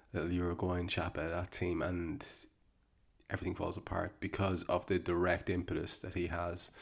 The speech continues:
because of that ability to get in behind. And I really think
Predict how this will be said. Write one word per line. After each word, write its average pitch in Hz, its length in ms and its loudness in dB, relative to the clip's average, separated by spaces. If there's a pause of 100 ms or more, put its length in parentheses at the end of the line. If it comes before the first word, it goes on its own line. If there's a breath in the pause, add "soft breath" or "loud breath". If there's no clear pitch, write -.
(300 loud breath)
because 95 300 2
of 85 160 -2
that 87 300 4
ability 90 460 2
to - 100 -6
get 92 140 4
in 90 180 4
behind. 87 500 0 (720 loud breath)
And 101 100 8
I 117 240 10
really 95 460 10
think - 560 -2